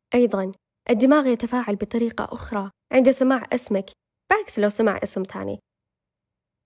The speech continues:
لكن لو ننتقل لقصة جولياتكن اللي كان يسمع أصوات في دماغه، هل ممكن نقول أن وحدته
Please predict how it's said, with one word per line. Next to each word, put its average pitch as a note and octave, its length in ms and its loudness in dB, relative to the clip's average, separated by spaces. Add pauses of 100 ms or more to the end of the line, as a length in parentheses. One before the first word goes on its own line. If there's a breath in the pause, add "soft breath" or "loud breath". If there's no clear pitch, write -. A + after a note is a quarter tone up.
(120)
لكن C#4 380 2
لو C4 120 6
ننتقل C4+ 460 -2
لقصة G3+ 280 -6 (100)
جولياتكن G3+ 560 -8 (260)
اللي A3 140 -2
كان A3 220 -2
يسمع G#3+ 340 -4
أصوات G#3 320 -12
في - 120 -12
دماغه، F#3+ 440 -8 (540)
هل F#4+ 120 2 (120)
ممكن B3+ 260 2
نقول G#3+ 300 2
أن G#3+ 220 -2
وحدته G#3+ 540 -6